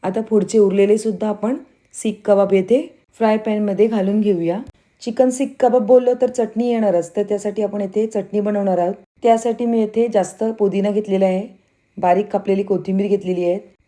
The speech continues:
तीन ते चार बारीक कापलेल्या मिरच्या घेतलेल्या आहेत, आलं घेतलेलं आहे एक इंच, तसेच सात आठ लसणाच्या पाकळ्या बारीक कापून घेतलेल्या आहेत. जेव्हा आपण चटणी करतो ना, त्यावेळेला चटणीचा कलर बदलायला नको, यासाठी आपण त्यामध्ये बर्फ घालून घ्यायचा आहे.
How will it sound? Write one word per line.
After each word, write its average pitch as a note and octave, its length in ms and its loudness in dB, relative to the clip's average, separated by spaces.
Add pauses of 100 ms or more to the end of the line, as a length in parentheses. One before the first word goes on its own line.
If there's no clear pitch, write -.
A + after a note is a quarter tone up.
(200)
तीन A#3 240 2
ते A#3+ 100 0
चार A#3 260 0
बारीक G3 260 0
कापलेल्या G#3 400 0
मिरच्या G3 320 -2
घेतलेल्या F#3+ 380 0
आहेत, F3+ 200 0 (300)
आलं F3+ 240 0
घेतलेलं G3+ 320 0
आहे F3+ 220 -2
एक F3 160 -4
इंच, F3+ 240 -4 (460)
तसेच G#3 280 -6
सात F#3 280 -6
आठ G#3 260 -2
लसणाच्या F#3 440 -2
पाकळ्या F#3 360 -2
बारीक F3 360 -2
कापून F3+ 280 -2
घेतलेल्या E3 380 0
आहेत. E3 180 -2 (880)
जेव्हा A#3 260 4
आपण C4+ 220 2
चटणी A#3+ 360 -2
करतो B3 300 2
ना, G3+ 180 0 (380)
त्यावेळेला A3 380 4
चटणीचा A3 460 -4
कलर A3+ 300 0
बदलायला G3+ 420 2
नको, G#3+ 320 0
यासाठी G3+ 380 0
आपण G3+ 220 -2
त्यामध्ये G3 440 -2 (120)
बर्फ F#3+ 300 0
घालून G3 300 -2
घ्यायचा E3+ 340 -2
आहे. D#3 220 -4